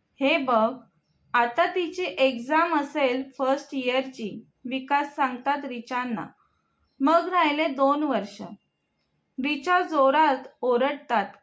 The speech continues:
"काय? म्हणजे आणखी दोन वर्ष ती इथे राहणार?" "नाही हा विकास, मला माझ्या घरात फुकटची पणवती नाही पाहिजे.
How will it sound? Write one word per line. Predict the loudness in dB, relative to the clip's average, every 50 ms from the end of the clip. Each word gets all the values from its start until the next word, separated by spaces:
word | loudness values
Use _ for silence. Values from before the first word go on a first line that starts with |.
| _ 0
"काय? | 2 4 4 4 2 0 -2 -8 -16 _ _ _ _ _ _ _ -4
म्हणजे | -4 -2 -2 -2 -2 0 -2
आणखी | -2 0 2 2 4 6 4 4 4 2 -4
दोन | 0 2 2 2 2 2
वर्ष | 0 0 0 0 -2 -6
ती | -8 -6 -6 -6 -4
इथे | -4 -6 -4 -2 0 2
राहणार?" | 2 2 0 0 0 0 0 0 0 0 -2 -8 -18 _ _ _ _ _ _ _ _ -12 -6
"नाही | -2 0 2 2 4 4 4 4
हा | 4 4 4 2
विकास, | 0 -2 -4 -2 0 2 2 0 -2 -8 -16 _ _ _ _ _ -2
मला | 0 2 4 4 4 4 4
माझ्या | 4 4 2 2 2 0 -2 -2
घरात | 0 0 0 2 4 4 2 2 0 -6 -14 _ -12
फुकटची | -10 -8 -2 0 0 0 -2 -4 -6 -6
पणवती | -6 -2 -4 -4 -2 -2 -2 -2 -4 -4 -4 -2 -2 -2 -2 -4 -10 -10 -8
नाही | -4 -2 -2 0 0 -2
पाहिजे. | -4 -2 -2 -2 -2 -2 -6 -10 -12 -12 -12